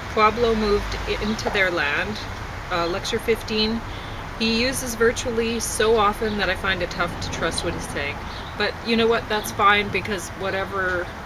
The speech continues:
I learn from other people, I'm gonna look up before I trust it anyway and try to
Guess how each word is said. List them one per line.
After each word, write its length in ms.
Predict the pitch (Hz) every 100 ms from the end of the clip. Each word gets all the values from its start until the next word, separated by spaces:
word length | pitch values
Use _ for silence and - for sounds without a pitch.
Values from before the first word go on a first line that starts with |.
| - - - - -
I 340 | 165 160 160 - - - - - - - - - - - - - - - - 202
learn 360 | 233 214 165 170 -
from 160 | 170
other 180 | 165 160
people, 300 | - 160 165
I'm 360 | 147 165 170 180
gonna 180 | 185 160
look 260 | 156 -
up 180 | 147 135
before 340 | - 143 156 147
I 100 | 151
trust 360 | - 160 -
it 80 | 135
anyway 560 | - 170 165 - 165 160
and 300 | - - -
try 200 | 175 143
to 180 | 147